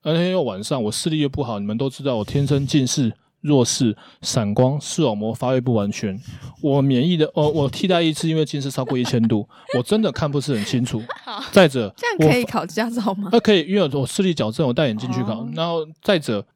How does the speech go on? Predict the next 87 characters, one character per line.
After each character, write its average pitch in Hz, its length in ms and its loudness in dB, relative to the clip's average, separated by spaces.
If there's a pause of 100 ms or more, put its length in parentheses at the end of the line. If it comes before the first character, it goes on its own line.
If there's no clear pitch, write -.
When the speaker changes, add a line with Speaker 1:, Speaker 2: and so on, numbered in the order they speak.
(120)
Speaker 1:
我， 147 340 2
我 160 140 2
怎 165 120 -2
么 139 120 0
可 139 180 -2
能 120 240 0
会 165 260 6
是 156 240 0
知 160 200 -4
道 156 160 2
他 156 120 -2
黄 123 240 -2
灯 135 200 -2
还 117 120 -4
去 127 140 -2
缴？ 117 160 -12
我 143 180 -4
虽 202 200 2
然 196 100 6
罚 151 160 0
单 180 140 2
缴 135 160 -2
那 143 80 2
么 143 100 2
多， 139 140 4
我 117 160 2
一 175 100 -4
点 113 240 -2
都 117 80 -2
不 117 100 -4
想 92 220 -10
缴。 98 240 -16 (320)
那 139 300 2
所 135 200 0
以 139 60 2
我 107 100 0
真 143 140 -4
的 131 100 -2
是 123 160 -6
疏 113 240 -4
失。 113 320 -2 (500)
那 220 100 2
个 196 100 4
员 151 180 2
警 151 160 0
呢， 120 140 0
他 165 480 -2 (140)
开 208 180 2
单 208 140 2
的 170 80 2
时 135 160 0
候， 143 100 4
他 160 160 0
离 127 140 2
我 123 200 2
二 127 40 2
十 - 120 -6
公 110 200 0
尺， 127 160 -4
我 113 80 0
在 175 160 4
崇 131 200 -4
德 120 120 -2
路， 123 240 2
他 - 120 -4
在 143 160 -2
文 110 200 0
心 123 200 -4
路， 117 280 -2
我 131 100 -2
是 156 140 0
崇 147 160 -2
德 139 100 2
路 139 160 2
的 113 60 2
第 135 180 -6
一 139 60 -2
台， 107 160 -8
他 120 100 -2
是 131 80 -2
文 113 180 -2
心 120 120 -4
路 123 100 0
口 98 160 -4
第 101 160 -6
一 104 60 -6
台， 110 240 -18